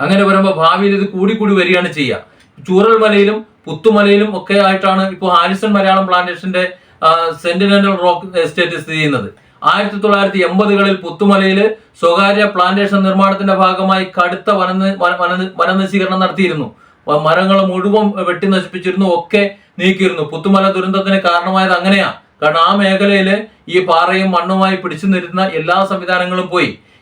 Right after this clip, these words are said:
എൺപതിന് ശേഷം അത് രണ്ടായിരത്തി പത്തൊമ്പത് ആവുമ്പോഴേക്കും ആ വൃക്ഷ-, മരക്കുറ്റികളും ആ വേരുകളും എല്ലാം നശിച്ച്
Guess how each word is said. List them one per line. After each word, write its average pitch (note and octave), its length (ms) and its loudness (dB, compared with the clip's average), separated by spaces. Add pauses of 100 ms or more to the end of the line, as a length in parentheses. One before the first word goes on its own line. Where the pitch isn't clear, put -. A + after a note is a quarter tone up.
എൺപതിന് F#3+ 440 -2
ശേഷം F#3+ 420 0
അത് E3+ 180 -2
രണ്ടായിരത്തി F#3 380 -2
പത്തൊമ്പത് F#3 480 -2
ആവുമ്പോഴേക്കും F3+ 800 -4 (100)
ആ E3+ 180 2
വൃക്ഷ-, E3 240 -8
മരക്കുറ്റികളും F3 760 -2
ആ E3+ 40 4
വേരുകളും F3+ 540 -2
എല്ലാം F3 360 -2
നശിച്ച് F#3+ 560 -4